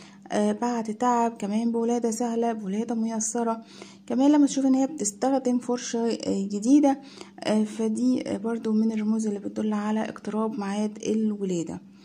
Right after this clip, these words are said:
المرأة المطلقة كمان أو المرأة الأرملة لما تشوف إن هي بتشتري فرشة أسنان، فده تغيير وتبديل في حالها للأفضل وللأحسن. كمان من الرموز اللي بتدل على تحسن في أحوالها الاقتصادية أو في أحوالها،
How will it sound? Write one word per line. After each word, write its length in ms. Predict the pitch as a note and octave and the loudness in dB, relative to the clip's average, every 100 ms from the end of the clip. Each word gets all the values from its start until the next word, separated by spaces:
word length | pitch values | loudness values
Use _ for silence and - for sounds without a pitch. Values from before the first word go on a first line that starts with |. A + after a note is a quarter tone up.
| - - - - - - | -20 -20 -20 -20 -10 0
المرأة 440 | G#3+ B3+ D#4+ D#4 C#4+ A3+ | 4 6 6 6 6 2
المطلقة 640 | A3 A3 A3 A3+ C#4 C#4 | 2 2 2 4 4 2
كمان 460 | D4 A3+ A3 C4+ D4 | 0 2 4 6 6
أو 200 | - G#3+ | 4 2
المرأة 460 | G#3+ A#3+ - A3 A3 | 2 2 2 2 2
الأرملة 580 | A3 G3+ G3+ A#3+ C4+ | 0 0 0 2 4
لما 240 | B3 A3 G#3+ | 4 2 0
تشوف 220 | G#3+ C#4+ | 0 6
إن 80 | C#4+ | 6
هي 160 | C4+ | 6
بتشتري 480 | C#4 C#4+ - B3 C4 | 2 -4 -8 -2 -2
فرشة 420 | B3 B3+ - A3 - | 0 -2 -2 -6 -6
أسنان، 440 | F#3+ A3 B3 D4 C#4+ - - - - | -6 -2 4 6 4 -2 -20 -20 -8
فده 200 | A#3 C#4+ | 0 2
تغيير 500 | C#4 B3 A#3+ C#4+ C4 | 4 4 6 8 6
وتبديل 640 | G#3 - G#3+ A3+ B3+ B3+ | 4 -2 -6 0 2 2
في 120 | A#3+ | 0
حالها 420 | G#3 A#3+ A#3+ A3+ | -2 0 0 0
للأفضل 600 | A3 G#3 - A3 A3 A3 | 0 -2 -4 -4 -2 -2
وللأحسن. 1300 | A3 G#3 A3+ A3+ - F#3+ F#3+ G#3 A3 G#3+ - - F3+ - - - - - - - | -2 0 -2 -2 -4 -4 -2 -2 -4 -6 -10 -8 -8 -10 -18 -20 -20 -20 -20 -10
كمان 320 | - A3+ C4+ C4+ | -2 2 6 8
من 200 | B3+ A#3 | 6 4
الرموز 440 | A3 A3 C4+ C4+ | 0 0 0 0
اللي 160 | G#3+ G#3+ | 0 0
بتدل 280 | G#3+ B3+ | 0 0
على 220 | B3 A3+ G#3 | 0 0 -2
تحسن 520 | G3 C#4+ E4 A#3+ G#3 | 0 0 2 0 0
في 100 | - | -4
أحوالها 560 | F#3 - A#3 B3 A3 | -8 -4 -2 0 0
الاقتصادية 680 | G#3 G#3 - - - A#3 A#3+ | 0 -2 -8 -10 -4 0 0
أو 200 | - G#3+ | 0 0
في 120 | A3 | -2
أحوالها، 600 | G#3+ - G3+ A3+ A3+ A3 | -8 -8 -6 -4 -2 -4